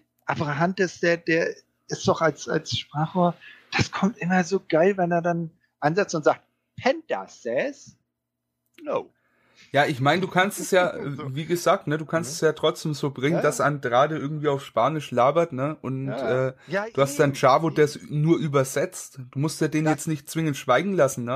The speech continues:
Speaker 2: aber
Speaker 1: Das, das, das ist das Problem, dass, äh,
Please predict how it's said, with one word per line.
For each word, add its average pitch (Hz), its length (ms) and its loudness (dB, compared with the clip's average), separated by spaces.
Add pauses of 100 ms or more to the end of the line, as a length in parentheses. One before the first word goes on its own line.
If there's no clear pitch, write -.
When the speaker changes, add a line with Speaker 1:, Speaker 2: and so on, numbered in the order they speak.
Speaker 2:
aber 123 380 2
Speaker 1:
Das, 147 120 -6 (320)
das, - 360 -12
das 139 220 -12 (100)
ist - 300 -16
das 135 280 0
Problem, 123 960 -10 (640)
dass, - 380 0
äh, 135 200 2